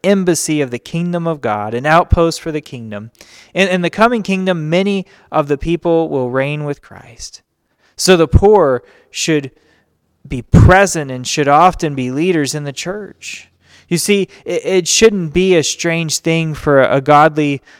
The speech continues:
hotel maid to mentor a, a new Christian lady who's a C E O representative. Think about that. You see, in the coming kingdom,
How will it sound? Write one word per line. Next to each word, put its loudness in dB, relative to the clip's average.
hotel 2
maid 0
to 0
mentor 2
a, -2
a -2
new 2
Christian -4
lady 0
who's -4
a -2
C 0
E 2
O 4
representative. -2
Think -8
about -2
that. -14
You -6
see, 4
in 0
the -2
coming 0
kingdom, -4